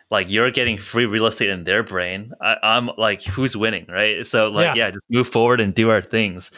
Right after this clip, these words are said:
Speaker 1: I think that's a hundred percent the way to approach it. And it sounds like you're handling it super well. I'm glad that the B S report didn't go anywhere, 'cause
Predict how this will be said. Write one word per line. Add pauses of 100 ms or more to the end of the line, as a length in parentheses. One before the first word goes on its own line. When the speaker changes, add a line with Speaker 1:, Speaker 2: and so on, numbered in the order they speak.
(280)
Speaker 1:
I
think
that's
a
hundred
percent
the
way
to
approach
it.
And
it
sounds
like
you're
handling
it
super
well.
I'm
glad
that (440)
the
B
S (160)
report
didn't
go
anywhere,
'cause